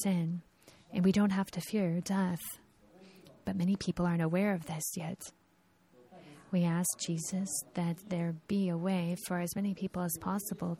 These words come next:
to know this truth. Use us, Lord, in the various places you have us placed to be able to reach people for your love. In this new year, Lord, we pray that many people, as many as possible, will come to know the love of Jesus.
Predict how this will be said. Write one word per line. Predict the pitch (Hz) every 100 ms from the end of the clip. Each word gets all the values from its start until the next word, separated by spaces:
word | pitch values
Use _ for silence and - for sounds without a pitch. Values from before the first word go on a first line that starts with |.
| -
to | 180 175 - - -
know | 175 180 233 196 175 185 185
this | 175 - -
truth. | 214 196 175 - - - - -
Use | 185 214 220
us, | 180 170 185
Lord, | 180 180
in | 185
the | 175
various | 175 180 -
places | - 185 180 180
you | -
have | 170 175
us | 175 -
placed | - 269 226 -
to | -
be | 254
able | 226
to | 208 180
reach | 180 190 -
people | - 180 -
for | 160 - 180 175
your | 165 165 165 165 175
love. | 170 160 165 - - 143 - - - - - - - - - -
In | 208
this | 175 165
new | 180 180
year, | 170 185 185 170
Lord, | 165 170 - - - -
we | 180
pray | - 190 175
that | 165 180 202
many | 170 208 262
people, | - 170 - 151 156 -
as | 170 -
many | 208 247
as | 185 -
possible, | 220 240 202 175 165
will | 170 185
come | - 269 240
to | 226
know | 208 180 175
the | 175
love | 165 165 165
of | 165
Jesus. | - 190 170 170 165